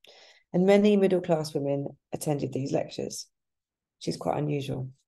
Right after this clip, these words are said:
The notebooks contain many of Davy's lecture notes, and these have the potential for us to recreate the experience of being there in his audience as he spoke.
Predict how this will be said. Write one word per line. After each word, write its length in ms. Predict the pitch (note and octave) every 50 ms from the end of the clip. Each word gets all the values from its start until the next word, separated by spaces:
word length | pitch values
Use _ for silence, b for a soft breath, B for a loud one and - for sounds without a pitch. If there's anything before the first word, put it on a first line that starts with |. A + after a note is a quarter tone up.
| _ _ _ _ _ _ b b b b b b -
The 80 | G3
notebooks 420 | G3 A3+ A#3 A#3+ A3+ A#3 A3+ - -
contain 480 | - G#3 F#3+ F3 F#3 F3+ F3 F3+ F3+
many 240 | F3+ F3 F3 F3+ F#3
of 80 | F3+ F3+
Davy's 420 | - E3+ F3 E3+ E3+ E3 D#3+ -
lecture 320 | F#3+ - - - - E3
notes, 540 | D3 C3+ B2+ - - - - - - - - _
and 100 | - D#3+
these 200 | F3 F#3 F#3 F#3
have 180 | - F3 E3+ E3+
the 100 | E3+ E3
potential 500 | E3+ - - - D#3+ D3 B2+ - D#3 D3
for 220 | C#3+ - - D3+
us 100 | C#3 C3 -
to 120 | - D#3+
recreate 640 | E3 G3 G#3 G3+ G3+ G3+ G3 F#3 E3 C#3+ C3+ - -
the 80 | - C3+
experience 720 | - - - - F#3+ F#3+ F3+ E3 C#3+ C3 - - - D3
of 120 | C#3 -
being 340 | - F#3+ G3 F#3 F3 D#3 C#3+
there 320 | C3 A#2+ A2 A#2+ B2+ C3 - _ _ _ _ _ -
in 180 | F3+ F#3 F3+
his 340 | - - F3+ F3 E3 E3 - -
audience 640 | - E3+ E3 D#3+ D#3+ D3 B2 B2 - - - - -
as 220 | - - C3+ C3 -
he 100 | - C#3+
spoke. 480 | C3 - - C#3 B2+ C3 - - -